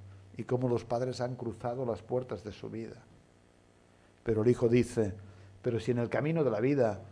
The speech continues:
me encuentro dos puertas, ¿cómo voy a saber cuál es la que tengo que abrir?". Y los padres,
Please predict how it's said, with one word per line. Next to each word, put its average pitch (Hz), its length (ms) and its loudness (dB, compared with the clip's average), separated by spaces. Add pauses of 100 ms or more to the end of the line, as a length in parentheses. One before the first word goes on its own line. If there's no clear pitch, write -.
(220)
me 123 100 -2
encuentro 131 460 6
dos 151 220 6
puertas, 147 800 2 (840)
¿cómo 190 200 0
voy 175 160 6
a 160 60 8
saber 165 300 4
cuál 110 160 -2
es 104 120 -4
la 113 80 -2
que 113 100 -4
tengo 113 260 -2
que 113 80 -4
abrir?". 107 280 -6 (2500)
Y 101 120 -4
los 95 200 -2
padres, 104 580 -2